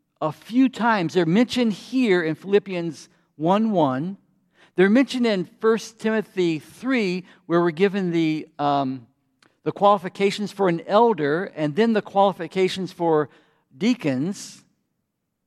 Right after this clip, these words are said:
And that's the only two places they're mentioned, except for maybe Acts chapter six, verse one through four. So if you turn back there, Acts chapter six,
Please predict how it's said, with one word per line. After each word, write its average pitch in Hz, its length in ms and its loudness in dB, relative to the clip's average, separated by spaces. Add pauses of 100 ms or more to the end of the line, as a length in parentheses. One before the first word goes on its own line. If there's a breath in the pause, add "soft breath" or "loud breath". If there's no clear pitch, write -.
(640)
And 165 140 0
that's 240 220 2
the 190 120 -2
only 240 360 2
two 240 200 -2
places 220 500 -2
they're 196 180 2
mentioned, 135 640 -4 (500)
except 233 440 -2
for 160 380 2
maybe 175 680 -2
Acts 180 520 -10
chapter 170 380 -4
six, - 560 -8 (140)
verse 147 240 -8
one 151 160 0
through 147 180 -8
four. 139 220 -4
So 175 140 -6
if 165 120 -8
you 180 60 -12
turn 233 280 -4
back 196 300 0
there, 156 320 -2 (460 soft breath)
Acts 180 300 -6
chapter 165 320 -2
six, - 640 -6